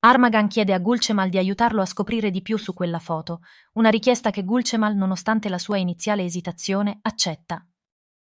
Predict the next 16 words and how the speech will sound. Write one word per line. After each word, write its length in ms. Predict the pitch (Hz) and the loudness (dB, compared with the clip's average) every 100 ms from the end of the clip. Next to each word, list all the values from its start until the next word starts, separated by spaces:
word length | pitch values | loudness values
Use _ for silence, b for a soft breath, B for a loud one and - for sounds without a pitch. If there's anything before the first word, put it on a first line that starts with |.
| _ | _
Nel 200 | 208 226 | 4 4
frattempo, 640 | 220 233 233 180 165 170 175 | 4 2 4 2 2 0 2
al 160 | 170 | 2
tavolo 320 | - 220 190 | 4 6 6
della 200 | 170 170 | 4 2
colazione 600 | 170 170 175 - 240 254 | 2 2 0 2 4 4
si 120 | 233 220 | 4 2
consuma 440 | 202 190 180 165 | 0 2 0 2
un 140 | 170 | 4
altro 340 | 214 240 - 175 | 4 4 2 0
delicato 520 | 165 170 202 196 170 | 0 0 2 2 2
scambio 680 | - - 185 180 170 - _ _ _ | -4 0 4 4 4 0 _ _ _
tra 240 | 208 185 | 4 6
Vefa 640 | 170 175 220 - 226 - _ | 6 6 4 4 -2 -2 _
e 120 | 202 | 0
Gulendam. 680 | 196 180 160 156 151 156 | 4 4 2 -2 -2 -6